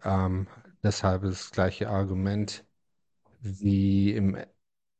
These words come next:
ersten Talk, dass ich da, glaube ich, habe, äh, das Gefühl habe, das schon be-,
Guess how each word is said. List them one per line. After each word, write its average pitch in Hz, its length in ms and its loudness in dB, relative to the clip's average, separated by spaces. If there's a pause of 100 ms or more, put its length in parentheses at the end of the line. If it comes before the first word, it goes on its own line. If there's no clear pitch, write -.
(120)
ersten 113 360 2
Talk, 104 440 4
dass 101 200 2
ich 98 200 -4 (440)
da, 98 160 6
glaube 95 360 2
ich, - 180 -4
habe, 90 1160 2
äh, - 40 -6
das - 220 -4
Gefühl 95 360 -2
habe, 90 340 0
das - 520 -6 (160)
schon 90 300 -4
be-, 90 160 -6